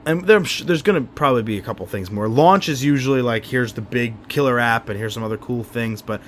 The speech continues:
they usually wait a couple months to bring you the rest. Um, unless it's really close to holiday and they launch a couple other things, but, like, PlayStation could launch the P S five tomorrow.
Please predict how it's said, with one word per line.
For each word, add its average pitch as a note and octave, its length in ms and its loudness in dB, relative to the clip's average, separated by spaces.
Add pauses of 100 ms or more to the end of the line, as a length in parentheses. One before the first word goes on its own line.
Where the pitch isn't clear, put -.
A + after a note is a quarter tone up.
(140)
they C#3 80 0
usually B2+ 220 4
wait A2+ 200 2
a A2 40 -8
couple G#2+ 220 -8
months G#2 200 -4
to - 80 -10
bring G#2 200 -6
you G2+ 60 -4
the G2 80 -4
rest. G#2 260 -6 (400)
Um, A#2+ 440 2 (140)
unless C#3 260 2
it's C#3 140 2
really B2+ 260 2
close A#2+ 280 -4
to A#2 80 -6
holiday G#2 420 -2
and G2+ 100 -6
they G2+ 80 -6
launch G2 280 -8
a - 20 -20
couple F#2+ 220 -10
other F2+ 160 -10
things, A2+ 340 -6
but, G2 240 -10 (1160)
like, B2 180 -6 (280)
PlayStation C#3+ 920 0 (400)
could D3 180 0
launch C3 440 2
the A2+ 80 -8
P C3 240 0
S C#3+ 140 0
five A#2+ 440 0
tomorrow. G#2 520 -2